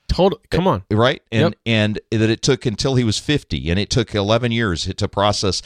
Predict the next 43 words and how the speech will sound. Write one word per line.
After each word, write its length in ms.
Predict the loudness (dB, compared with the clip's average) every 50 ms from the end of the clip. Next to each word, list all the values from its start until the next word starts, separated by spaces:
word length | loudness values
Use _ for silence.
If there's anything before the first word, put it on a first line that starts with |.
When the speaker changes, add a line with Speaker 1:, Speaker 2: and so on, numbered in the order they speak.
| -12 -20 -20 _ _
Speaker 2:
the 80 | -6 -2
pain 320 | 0 0 0 0 0 0
of 80 | 0 0
his 180 | 0 0 0
dad. 400 | 0 2 2 2 2 2 2 2
And 200 | 2 0 -2 -2 -2
the 80 | -2
story 340 | 0 2 2 2 2 2 2
of 60 | 0
the 80 | 0 -2
shack 300 | -2 -2 -2 -2 -2 -2 -2
really 300 | 0 0 0 0 0 0
is 160 | -2 -2 -2
to 100 | 0 -2 -2 -2 -2 -4 -2 -2 0 2 0 0 -2 -4 -8 -16 -20 _ _ _ _ _ _ _ _ _ _ _ _ _ -2
reimagine 680 | 0 0 2 2 2 2 0 0 0 -2 -2 -2 -2
who 180 | -2 -2 -2 0
God 320 | 0 2 2 4 4 4
is 400 | 4 2 2 0 -2 -4 -6 -4
different 440 | -2 -2 -2 -2 -2 -4 -6 -4 -2
than 200 | -2 0 0 0
what 220 | 0 0 0 0
he 200 | -2 -4 -6 -8
grew 280 | -6 -6 -4 0 2 2
up 200 | 2 0 -2 -8 -20 _ -14 -8
knowing 340 | -4 -2 0 2 2 0 0
Speaker 1:
Yeah. 20 | -2
Speaker 2:
God 240 | 0 0 0 -2 -4
to 80 | -6 -4
be. 280 | -2 -2 -2 -2 -4 -6 -10 -16 -18 -14 -6 -2
And 300 | 2 2 4 2 2 0 -4 -2
I 100 | 0 0 2
wonder 420 | 2 2 0 0 0 -2 -2 -2 -2
if 140 | -2 -2 0
that 200 | 2 2 2 4
isn't 260 | 2 2 2 0 0
also 540 | 2 2 2 2 2 0 0 0 -2 -2 -2 -2
the 100 | -2 -2
thing 320 | 0 0 0 0 0 0
that 160 | -2 -4 -2 0
God 260 | 0 2 2 2 0
did 180 | 0 0 0 0
with 160 | -2 -2 0
Abraham 640 | -2 -2 -2 -4 -6 -4 -4 -4 -4 -6 -8 -12